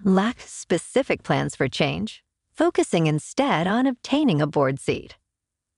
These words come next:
Disney's board also expressed concerns about the ability of Jay Razilo, allied with Peltz,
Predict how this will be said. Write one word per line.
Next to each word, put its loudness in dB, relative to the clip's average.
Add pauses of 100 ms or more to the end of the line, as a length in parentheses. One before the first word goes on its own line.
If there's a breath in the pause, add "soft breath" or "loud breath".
(520)
Disney's 2
board 2
also 0
expressed -2
concerns 0
about 0
the 2
ability 2
of -2
Jay 2
Razilo, 0 (460)
allied 2
with -2
Peltz, -6